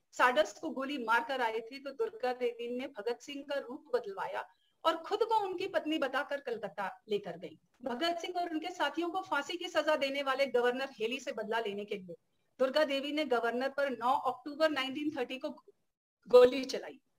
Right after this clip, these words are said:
और चंद्रशेखर आजाद ने अंग्रेजों से लड़ते हुए जब खुद पर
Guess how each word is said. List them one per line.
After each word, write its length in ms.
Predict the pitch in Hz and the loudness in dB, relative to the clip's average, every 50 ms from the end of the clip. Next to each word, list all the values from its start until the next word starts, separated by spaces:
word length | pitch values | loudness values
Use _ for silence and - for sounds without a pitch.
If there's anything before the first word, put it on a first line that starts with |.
| _ _ _ _ _ - | _ _ _ _ _ -2
और 80 | 294 294 | -2 0
चंद्रशेखर 640 | - - 320 370 392 403 - - 392 349 392 427 381 | 2 4 4 4 4 0 0 -2 -2 0 0 4 6
आजाद 460 | 339 311 277 262 285 294 311 330 339 | 6 6 6 6 6 8 8 6 4
ने 140 | 349 359 339 | 2 0 0
अंग्रेजों 420 | 311 302 302 302 302 - 330 339 | 0 0 -2 -4 -4 -4 -4 -6
से 120 | 339 359 330 | -6 -4 -2
लड़ते 320 | 285 277 277 269 277 320 | 0 2 2 0 0 -4
हुए 180 | 330 339 320 320 | -2 -2 -2 -2
जब 180 | 320 330 330 | -2 -4 -6
खुद 220 | - - 330 - 370 | -4 -8 -6 -4 -2
पर 220 | 381 427 415 415 | -2 -2 -4 -4